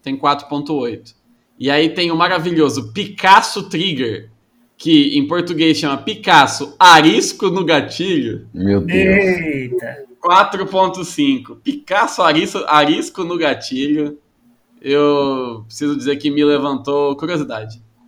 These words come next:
Speaker 1: Ó, tem
Speaker 3: Bom.
Speaker 1: vários atores. Mano, é o mesmo cast.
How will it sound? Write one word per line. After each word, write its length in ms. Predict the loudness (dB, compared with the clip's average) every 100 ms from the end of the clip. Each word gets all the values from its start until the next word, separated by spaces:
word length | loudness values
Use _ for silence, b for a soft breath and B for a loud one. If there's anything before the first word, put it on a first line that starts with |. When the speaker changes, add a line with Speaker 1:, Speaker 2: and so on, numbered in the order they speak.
| _ _
Speaker 1:
Ó, 180 | 2 2
tem 180 | 2 0
Speaker 3:
Bom. 60 | 4
Speaker 1:
vários 240 | 4 4
atores. 360 | 0 0 -2 -2 -12 _ _ -4
Mano, 460 | -2 0 -2 -8 -20 _ _ _ -4
é 140 | 2
o 100 | 4
mesmo 200 | 4 2
cast. 560 | 2 2 0 -8 -14